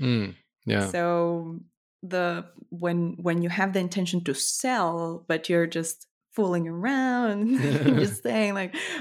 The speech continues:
Speaker 2: "Oh, this is great. And this is other, this is something else that you should pay attention to." And,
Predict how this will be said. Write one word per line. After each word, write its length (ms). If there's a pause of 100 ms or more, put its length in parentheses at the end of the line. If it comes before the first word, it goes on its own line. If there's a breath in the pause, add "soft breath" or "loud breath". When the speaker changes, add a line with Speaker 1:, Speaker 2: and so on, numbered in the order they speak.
(100)
Speaker 2:
"Oh, 380
this 220 (100)
is 180
great. 400
And 140
this 180
is 140
other, 300
this 280
is 160
something 400
else 200
that 220
you 80
should 200
pay 160
attention 460
to." 380
And, 240